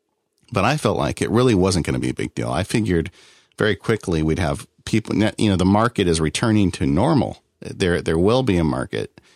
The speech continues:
It's gonna cost you a little something, but there's gonna be several competitors offering products again for R S S services, and maybe we'll even get better services now.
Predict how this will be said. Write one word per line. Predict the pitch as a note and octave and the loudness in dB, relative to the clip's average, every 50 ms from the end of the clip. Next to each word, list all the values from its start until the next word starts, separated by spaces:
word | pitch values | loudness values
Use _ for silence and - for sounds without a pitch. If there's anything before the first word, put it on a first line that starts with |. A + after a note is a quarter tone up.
| _ _ | _ _
It's | - - | -8 -4
gonna | - A2+ A2+ | 0 0 0
cost | A2 - - B2+ C#3 C#3+ - - - | 0 0 0 0 0 0 -2 0 0
you | F#2 | 0
a | E2+ | 0
little | D#2 D#2 B1 B1 B1 | 0 0 -2 -4 -2
something, | - - - B1+ - - - D#2 D#2 | -2 -2 -2 -4 -4 -4 -4 -4 -2
but | D#2+ - - | -4 -2 -2
there's | F2+ E2+ - | 0 0 0
gonna | - G2+ F#2 F2+ | 0 0 0 0
be | F#2 G2 F2 D#2+ D2 C#2 - _ _ _ _ _ - | 0 0 0 0 0 -2 -6 _ _ _ _ _ -6
several | - - B2+ B2+ B2+ - C3 A2+ | -2 0 0 0 0 0 -2 -4
competitors | - - G#2+ F2 E2 - G#2 G#2+ A2+ A2 G2+ F2 D2 C#2+ - | -2 0 -2 0 0 -2 -2 -2 -2 -2 -2 -2 -2 -2 -2
offering | A#1+ C2 C#2 - - E2 D2 D2 C#2+ | -2 -2 -4 -2 -2 0 0 0 -2
products | - - - A1+ C2 C2+ - - - - - - | -2 -4 -4 -2 -2 -2 -2 -4 -4 -4 -4 -4
again | - D2+ E2 F#2+ G2 G#2+ G#2+ F2 C#2+ D2 D2+ D2+ | -4 -4 -2 0 0 2 2 2 2 0 0 -2
for | - - - E2 - | -4 -6 -6 -4 -2
R | - D#2+ D#2 | -2 -2 0
S | D#2+ E2 - | 0 0 0
S | C2 D2 - | 0 0 -2
services, | - - D#2+ D#2+ - - - - G#2 G2 G2+ | -2 -2 -4 -4 -4 -4 -4 -2 -2 0 0
and | G2+ F#2+ G2 | 2 2 2
maybe | G2+ A2 A2+ A2+ G#2 | 2 0 0 0 0
we'll | G2+ F#2+ G2+ | 2 2 2
even | G#2 G#2 G2+ F#2 F2+ | 2 2 2 2 2
get | E2+ F2 D#2 - _ _ - | 0 -2 -4 -4 _ _ -6
better | - C2+ - C2 | -4 -2 -2 -4
services | - - - - - - - - - - - - - | -4 -4 -6 -6 -6 -8 -8 -8 -6 -6 -8 -8 -10
now. | - - - - | -10 -12 -12 -14